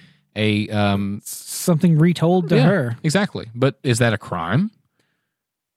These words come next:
Speaker 1: I,
Speaker 2: Yeah,
Speaker 1: is
Speaker 2: it's
Speaker 1: that
Speaker 2: not
Speaker 1: a
Speaker 2: a
Speaker 1: crime?
Speaker 2: crime, but you, when you have a platform that big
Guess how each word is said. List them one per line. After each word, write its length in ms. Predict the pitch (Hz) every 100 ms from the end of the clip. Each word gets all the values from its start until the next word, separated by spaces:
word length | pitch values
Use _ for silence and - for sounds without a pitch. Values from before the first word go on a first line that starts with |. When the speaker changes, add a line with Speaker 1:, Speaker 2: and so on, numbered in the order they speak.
| _ _ _ _ _ _ _ _ -
Speaker 1:
I, 100 | -
Speaker 2:
Yeah, 60 |
Speaker 1:
is 100 | - - - 120
Speaker 2:
it's 80 | 127
Speaker 1:
that 80 |
Speaker 2:
not 140 | 214 262
Speaker 1:
a 20 |
Speaker 2:
a 40 |
Speaker 1:
crime? 180 | 175 254
Speaker 2:
crime, 480 | 247 285 165 120 131 -
but 160 | 180
you, 280 | 185 190 285 247
when 160 | 170 196
you 100 | 294
have 160 | 294
a 80 | 330
platform 760 | 196 226 285 247 - 185 175 165
that 300 | 185 254 170
big 580 | 226 285 156 147 143